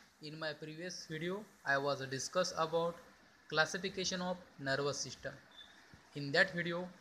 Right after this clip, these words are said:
I will discuss about neuron. This is a cell body of neuron. This is a axon of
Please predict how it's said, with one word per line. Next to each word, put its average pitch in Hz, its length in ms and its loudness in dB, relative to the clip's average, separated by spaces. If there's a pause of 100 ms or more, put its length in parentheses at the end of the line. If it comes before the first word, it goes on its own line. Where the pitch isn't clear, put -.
(180)
I 139 140 4
will 135 160 -2
discuss 139 400 -2
about 170 400 2 (640)
neuron. 131 400 0 (3750)
This 151 180 4
is 180 120 2
a 190 120 6
cell 170 340 6
body 175 300 6
of 180 180 6 (300)
neuron. 143 440 0 (2250)
This 139 220 -2
is 131 160 -4
a 131 140 0 (520)
axon 147 520 2 (120)
of 139 180 0